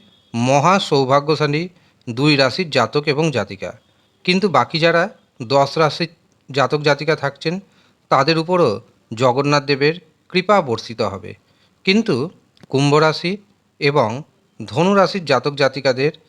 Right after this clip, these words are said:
একটু বেশি কৃপা করতে চলেছেন জগন্নাথ দেব, কারণ এই বছর গ্রহ নক্ষত্রের অবস্থান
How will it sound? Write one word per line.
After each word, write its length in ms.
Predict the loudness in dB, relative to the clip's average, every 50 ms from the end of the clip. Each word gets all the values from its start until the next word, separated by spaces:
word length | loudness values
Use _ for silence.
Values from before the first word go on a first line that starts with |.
| _ _ _ _ _ _
একটু 460 | -2 -2 -2 -2 -6 -6 -6 -6 -6 -8 _ _ _ _ _ _ -10
বেশি 380 | -2 0 0 0 0 -2 -4 -6
কৃপা 340 | -4 -4 -4 0 0 0 0
করতে 360 | 0 -4 -6 -6 -4 -6 -4
চলেছেন 500 | -4 -2 -2 -2 -2 0 -2 -2 -2 -4 -8 _ _ _ _ _ _ _ _ -10 -2
জগন্নাথ 480 | 0 0 0 0 -2 -4 -4 -8 -8 -10 _
দেব, 160 | -14 -14 -14 _ _ _ _ _ _ _ _ _
কারণ 420 | 2 4 4 4 4 2 0 -6 -8 -14 _ _ _ _ _ _ _
এই 180 | -2 0 0
বছর 500 | 2 0 0 2 0 -2 -2 0 0 -2 -2 -2 _ _ _ _ -16
গ্রহ 360 | -8 0 2 2 4 4 4 2
নক্ষত্রের 640 | 4 2 0 0 _ -4 -4 -4 0 0 2 2
অবস্থান 600 | 2 2 0 -2 -6 -6 -2 0 0 0 0 -2